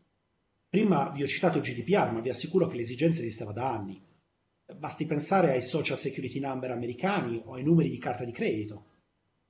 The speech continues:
In basso vi ho riportato il link alla pagina del manuale che riporta i vari casi d'uso.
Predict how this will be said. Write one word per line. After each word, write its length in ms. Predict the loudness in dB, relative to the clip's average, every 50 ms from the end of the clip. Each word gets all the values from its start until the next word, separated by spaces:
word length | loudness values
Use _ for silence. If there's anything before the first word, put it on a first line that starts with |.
| _ _ _
In 120 | 2 2 4
basso 480 | 4 2 2 2 0 0 0 0 0
vi 80 | 0 0
ho 60 | 0
riportato 880 | 0 2 4 2 2 4 4 2 2 2 0 -2 -6 -8 -8 -10 -14 -14
il 140 | -8 -4 -2
link 420 | 2 2 2 2 0 -4 -6 -8 -8
alla 260 | -6 -2 0 0 0 2
pagina 300 | 2 0 2 2 0 0
del 100 | 2 2
manuale 340 | 2 2 2 2 2 0
che 120 | -2 -2 -4
riporta 380 | -6 -4 -4 -4 -4 -4 -4
i 20 | -6
vari 180 | -4 -4 -6
casi 240 | -6 -8 -8 -8 -8
d'uso. 380 | -8 -10 -12 -12 -14 -16 -18